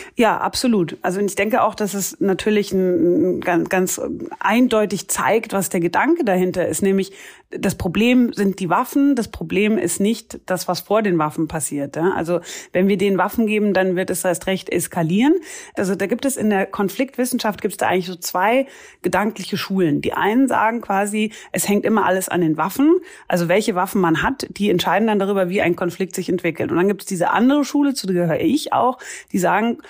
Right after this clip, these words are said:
Konflikte werden angetrieben durch menschliche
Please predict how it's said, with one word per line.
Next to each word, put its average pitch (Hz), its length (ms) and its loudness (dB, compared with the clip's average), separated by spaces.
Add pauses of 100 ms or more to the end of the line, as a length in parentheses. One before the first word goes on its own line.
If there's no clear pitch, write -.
(120)
Konflikte 277 880 0
werden 190 320 0
angetrieben 254 720 2
durch 196 320 0
menschliche 214 800 0